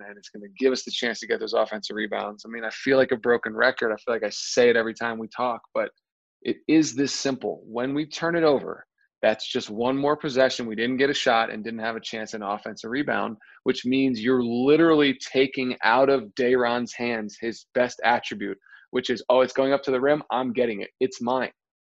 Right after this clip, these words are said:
He can't do that when we throw it to the other team. And that's what's most insane to me about some of our turnovers is th-, they're not like, "Oh, I went to the rim and my shot got blocked," or "I, I, I was trying to make a play and,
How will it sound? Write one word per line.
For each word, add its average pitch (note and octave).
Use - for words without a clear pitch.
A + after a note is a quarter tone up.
He B2+
can't C#3
do C#3
that G#2
when A#2+
we A#2+
throw C3
it D3
to C3+
the B2
other A#2+
team. D3+
And A#2
that's G#3
what's -
most B2
insane E3+
to F#3
me F3+
about E3+
some E3
of D#3+
our D#3+
turnovers F3
is C3
th-, C#3
they're D#3+
not E3
like, C#3
"Oh, C#3+
I C#3
went C3+
to C#3
the C3
rim D3+
and C#3
my C3
shot B2
got G2
blocked," -
or A2+
"I, G#2+
I, A2
I A2+
was A2
trying D3
to C3
make B2+
a B2+
play C3
and, A#2